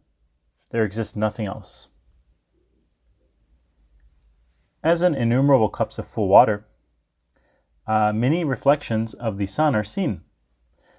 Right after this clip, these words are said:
but substance is the same. Similarly, individuals like cups are innumerable, but the vivifying spirit, like the sun, is one. As in a dream, the one soul creates many objects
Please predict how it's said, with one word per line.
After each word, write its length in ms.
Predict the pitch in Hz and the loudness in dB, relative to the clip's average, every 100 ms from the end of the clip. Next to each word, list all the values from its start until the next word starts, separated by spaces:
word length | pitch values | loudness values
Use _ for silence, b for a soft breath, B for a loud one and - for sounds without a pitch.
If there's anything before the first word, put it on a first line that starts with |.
| _ - | _ -6
but 160 | 117 | -2
substance 720 | - 180 - - 190 - - - - | 4 4 4 -6 -6 -6 -12 -14 -10
is 200 | 135 139 | -10 -8
the 80 | 143 | -8
same. 380 | 98 92 90 - _ _ _ _ _ _ _ _ | -6 -8 -10 -18 _ _ _ _ _ _ _ _
Similarly, 680 | - 180 202 143 98 98 120 | -6 0 4 4 2 -2 -2
individuals 680 | 113 107 123 135 139 117 | -4 -2 -2 0 -2 -2
like 240 | 101 95 - | -2 -4 -4
cups 420 | - 160 - - - | -2 -2 -2 -12 -2
are 140 | 107 | 0
innumerable, 640 | 107 107 135 123 - - - _ _ _ _ _ _ _ - | 0 -2 0 0 -2 -10 -18 _ _ _ _ _ _ _ -4
but 140 | 117 | 0
the 80 | 113 | 0
vivifying 640 | 101 151 190 190 131 107 | 2 2 2 2 2 2
spirit, 400 | - - 104 107 | -2 -4 -2 -2
like 200 | 110 101 | -4 -8
the 80 | 104 | -8
sun, 500 | - 147 143 131 160 - _ - | -2 2 4 2 -4 -10 _ -6
is 220 | 147 143 | -2 -2
one. 320 | 98 98 92 - _ _ _ _ _ _ _ _ _ _ _ - | 0 -2 -4 -14 _ _ _ _ _ _ _ _ _ _ _ 0
As 320 | 170 180 - | 2 2 0
in 240 | - 214 254 | -6 -2 0
a 60 | |
dream, 480 | 110 101 98 104 101 _ _ _ _ _ | 0 -2 -2 -4 -10 _ _ _ _ _
the 100 | 104 | 0
one 260 | 110 151 165 | 4 4 2
soul 300 | 117 95 98 | -4 -4 -6
creates 400 | - 101 98 101 | -6 -6 -6 -2
many 220 | 117 139 | -2 2
objects 580 | 127 135 - - - | 0 0 -6 -12 -14